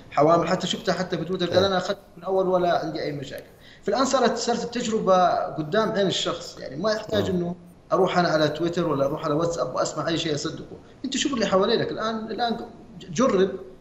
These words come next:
Speaker 1: داخليًا في أقاربنا وأخواننا وأهلنا
Speaker 2: صحيح.
Speaker 1: ومجتمعنا وما في أي مشاكل ولا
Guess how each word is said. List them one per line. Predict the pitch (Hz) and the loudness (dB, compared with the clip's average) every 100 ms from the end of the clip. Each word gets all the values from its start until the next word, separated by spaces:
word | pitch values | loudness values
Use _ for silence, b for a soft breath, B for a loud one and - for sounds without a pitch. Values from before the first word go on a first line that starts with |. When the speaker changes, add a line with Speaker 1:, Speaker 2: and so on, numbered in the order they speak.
| - | -4
Speaker 1:
داخليًا | 190 196 196 214 185 160 | 2 2 2 -2 -4 -8
في | 156 | -8
أقاربنا | 147 175 185 190 180 139 | -8 -2 0 0 -2 -8
وأخواننا | 143 - - 180 170 147 143 | -10 -10 -8 -4 -2 -4 -8
وأهلنا | 131 123 185 160 147 | -8 -2 0 0 -6
Speaker 2:
صحيح. | 139 - 92 87 - 175 | -8 -8 -6 -6 -12 -8
Speaker 1:
ومجتمعنا | 180 - 196 170 175 311 | -8 -6 -2 0 0 -4
وما | 311 320 | -4 -2
في | 262 | -2
أي | 262 | -2
مشاكل | 240 190 165 - | -4 -4 -4 -6
ولا | - - | -8 -8